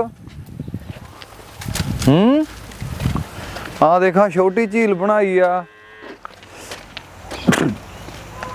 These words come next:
ਇਹ ਛੋਟੀ ਝੀਲ ਬਣਾਈ ਆ। ਇੱਕ ਆਹ ਦੇਖ, ਆਹ ਖੜੀ ਆ। ਆ ਇੱਧਰ ਉਹ ਘੋੜੀ ਖੜੀ ਆ ਲੈ। ਹੈਂ?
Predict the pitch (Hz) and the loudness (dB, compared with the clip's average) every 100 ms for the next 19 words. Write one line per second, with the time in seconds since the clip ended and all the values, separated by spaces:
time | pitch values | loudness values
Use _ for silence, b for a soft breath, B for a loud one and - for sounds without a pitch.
0 | - - 175 202 170 170 170 202 185 196 | -6 2 4 4 4 2 4 2 4 2
1 | 165 170 190 175 170 165 160 170 - 170 | 2 0 0 2 2 2 0 -2 0 2
2 | 190 185 165 160 147 - 160 175 160 156 | 2 0 -2 -4 -4 -2 0 0 -2 -4
3 | 156 170 160 151 143 151 156 180 180 B | -2 0 2 2 2 0 0 0 -2 B
4 | B - 202 233 226 226 160 135 135 175 | B 0 2 2 2 0 0 -2 0 2
5 | 170 165 139 _ _ _ - _ - _ | 2 0 -6 _ _ _ -20 _ -20 _
6 | - - - - - - - 156 208 | -20 -20 -20 -20 -20 -6 2 2 2